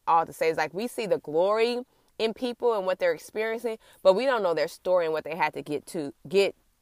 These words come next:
go through to get to where they are. So I'm just saying that to encourage you to not wanna skip the steps, not wanna rush the process, and to continue to just, um, bloom where you are planted,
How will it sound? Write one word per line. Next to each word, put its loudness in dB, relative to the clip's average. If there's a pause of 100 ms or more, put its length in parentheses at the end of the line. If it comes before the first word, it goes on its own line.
(180)
go 6
through 2 (240)
to -6
get -2
to -4
where 2
they 0
are. -2 (260)
So 0
I'm 2
just -6
saying 0
that 0
to -4
encourage -2
you -4
to -2
not 2
wanna -2
skip -6
the -6
steps, -6
not 0
wanna -2
rush -2
the -10
process, -4 (300)
and 0
to 0
continue -4
to 0 (340)
just, 2 (220)
um, 2 (520)
bloom 6
where 4
you 2
are 6
planted, -2